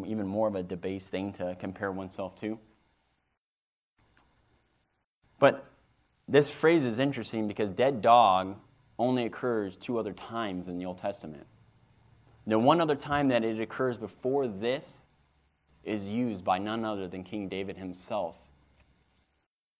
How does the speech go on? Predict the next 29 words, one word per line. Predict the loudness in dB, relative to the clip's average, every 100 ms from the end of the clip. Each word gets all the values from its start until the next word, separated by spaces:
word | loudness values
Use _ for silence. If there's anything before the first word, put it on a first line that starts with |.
| _ 2
When | 6 6 2 -10
Saul | -8 0 8 10 10 8
is, | 4 -2
is | -6
hunting | 0 0 2 2 4
David | 4 4 2 -2 -6
and | -6
he's | -6 -4
trying | -2 0
to, | 0 0 -4 -16
trying | -2 0
to | 0
kill | 0 2 4
him, | 4 0
and, | -2 -2
and, | 0 0 0 -4 -14 _ _ _ -8
um, | 0 2 2 4
David | 6 6 4
has | 4 4
the | 4
opportunity | 4 4 -2 -2 0 0 0
as | -4 -2
Saul | -2 -2
sleeps | -4 -8
to, | -10 -12
to | -10
kill | -8 -4 -2
him | -2 -4
and, | -4 -8